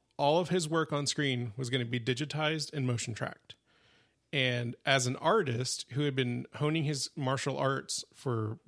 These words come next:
decades at that point, um, he decided to bow out of the movie, um, even though he had spent already signif-, I think he had spent already a year in pre-production getting ready for the role.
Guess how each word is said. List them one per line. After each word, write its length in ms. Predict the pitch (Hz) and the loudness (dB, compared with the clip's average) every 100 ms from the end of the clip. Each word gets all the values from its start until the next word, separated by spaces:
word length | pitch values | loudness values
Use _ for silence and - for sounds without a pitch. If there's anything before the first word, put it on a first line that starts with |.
| 127 | 2
decades 520 | 160 - 110 104 117 | 2 4 0 0 -4
at 180 | 131 - | -6 -4
that 180 | 120 | -4
point, 400 | - 120 110 - _ - - - _ _ _ | -2 -2 -2 -6 _ -20 -20 -20 _ _ _
um, 500 | 147 123 117 113 113 - _ _ _ | -2 -2 -2 -4 -6 -12 _ _ _
he 240 | - - 185 | -8 -4 -2
decided 560 | 180 - 135 127 123 | 0 2 2 2 -2
to 140 | - 131 | -2 -4
bow 340 | 120 123 131 | 4 6 6
out 220 | 139 123 | 4 4
of 100 | 120 | 2
the 60 | 113 | 0
movie, 540 | 117 151 120 110 123 - _ _ _ _ _ - | 0 0 0 0 -2 -6 _ _ _ _ _ -2
um, 480 | 127 120 113 123 - - | 0 0 -2 -6 -4 2
even 200 | 151 160 | 4 6
though 120 | 139 | 4
he 140 | 127 | 4
had 180 | 139 156 | 0 0
spent 320 | - - 151 | 0 0 0
already 260 | 135 127 123 | 0 2 2
signif-, 440 | - 120 127 120 | 0 0 -2 -2
I 60 | 135 | -4
think 180 | 131 131 | -4 0
he 60 | |
had 100 | 160 | 0
spent 200 | - 135 | 0 0
already 280 | 120 117 117 | 0 0 -2
a 40 | 113 | -2
year 400 | 117 117 120 117 | -4 -2 -2 -2
in 140 | 110 | -4
pre-production 720 | - 127 135 127 - 165 160 - _ _ _ - | -4 -4 -2 -4 -4 -6 -6 -10 _ _ _ 0
getting 200 | 147 143 | 0 2
ready 200 | 127 127 | 2 0
for 120 | 123 | 0
the 100 | 139 | 0
role. 360 | 123 120 135 | 0 0 0